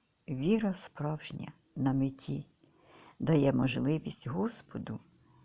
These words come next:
тобі зарадить. Коли за соломинку тягнешся вхопитись, звернися до Творця,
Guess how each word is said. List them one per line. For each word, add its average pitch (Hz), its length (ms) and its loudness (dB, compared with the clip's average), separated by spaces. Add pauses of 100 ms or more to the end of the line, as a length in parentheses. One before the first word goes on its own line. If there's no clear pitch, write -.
(160)
тобі 113 400 -4 (200)
зарадить. - 800 -2 (680)
Коли 202 460 6 (340)
за 165 180 4
соломинку 196 840 4
тягнешся 160 720 2
вхопитись, - 960 0 (680)
звернися 220 680 8
до 208 140 6
Творця, 202 840 0